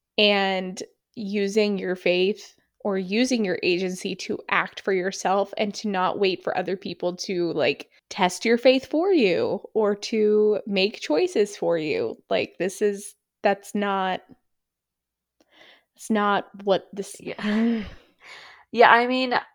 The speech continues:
Speaker 2: if you just glance at it, you're like, "Yeah, like, we shouldn't have to rely on things." Like, you can skim and be, and not consider how serious this is. But it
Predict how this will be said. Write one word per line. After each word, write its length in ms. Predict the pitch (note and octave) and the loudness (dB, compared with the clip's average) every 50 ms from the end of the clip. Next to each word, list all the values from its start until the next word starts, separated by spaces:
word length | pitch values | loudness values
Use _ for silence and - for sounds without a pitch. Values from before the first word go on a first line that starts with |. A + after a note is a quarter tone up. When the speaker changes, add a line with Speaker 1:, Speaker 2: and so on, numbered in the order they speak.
| _ _ | _ _
Speaker 2:
if 220 | - B3 B3 B3 | 6 6 8 8
you 160 | C#4+ E4+ F4+ F4+ | 10 8 8 8
just 420 | - - - C4 D4+ C#4 - - | 8 6 6 6 6 6 2 0
glance 380 | - G3+ F#3 F3+ F#3 G3+ G#3 A#3 | 4 4 4 4 4 0 2 4
at 120 | B3 B3 | 6 6
it, 80 | C4+ C#4 | 6 6
you're 160 | B3+ C#4 C#4+ | 6 8 8
like, 240 | C#4+ C#4+ D4 C#4+ C#4+ | 10 10 8 6 4
"Yeah, 300 | C4 E4 F4+ F#4 F4 C#4+ | 8 8 10 10 10 8
like, 180 | A3+ A3+ G#3+ A3 | 8 6 4 2
we 100 | B3+ B3+ | -2 -2
shouldn't 300 | - - D4 D4 C#4+ C4+ | 0 0 0 2 2 2
have 140 | C4+ C4 | 2 2
to 100 | - A#3+ | 2 4
rely 280 | G#3+ G3+ F#3+ F3+ E3+ F3 | 4 6 6 8 6 6
on 180 | E3+ E3 D#3+ E3 | 4 2 0 -2
things." 360 | E3+ E3+ D3 D3 D3 - - - - - - - _ - | -4 -4 -6 -6 -8 -14 -18 -20 -20 -20 -20 -18 _ 2
Like, 300 | G3+ G#3+ A3 - - - - | 4 4 4 4 -2 -14 -8
you 200 | G3 G3+ C4 C#4+ | -2 0 0 2
can 320 | C#4+ E4 F4 F4 E4+ F4 | 2 2 2 2 2 -2
skim 380 | D4+ - - - B3+ A#3+ A#3+ A#3+ | -4 -6 -4 2 2 2 2 2
and 220 | B3 A#3 A3+ G#3+ | 0 0 0 0
be, 160 | F#3 G#3+ G#3+ - - | 0 0 2 0 0
and 260 | - - G#3 G#3 G3+ G3 | -4 -6 -6 -4 0 4
not 440 | G3 F#3 F3+ F3+ F3+ E3+ - - - _ _ _ _ _ _ - | 6 8 8 8 6 4 2 -4 -10 _ _ _ _ _ _ -8
consider 540 | - B3 A3+ G#3 F#3+ - G#3 F#3 F3+ F3+ | -6 -4 -4 -4 -4 -2 0 2 2 2
how 240 | F#3 F#3 F3+ E3+ E3 | 4 4 4 4 4
serious 640 | - - - D#3 D#3+ D#3+ D#3 D#3 C#3+ D#3 E3+ - - - | 2 -2 -4 -4 -4 -2 -2 -4 -4 -6 -8 -12 -10 -6
this 240 | - E3 E3 - - | -4 -4 -4 -4 -4
is. 280 | F#2 F#2 F2+ A2+ - - _ _ _ _ _ | -6 -6 -6 -6 -10 -16 _ _ _ _ _
But 180 | - A3 A3+ A#3 | 6 8 8 8
it 400 | - - B3+ C#4+ D4+ D4+ - | 8 6 6 4 4 2 -2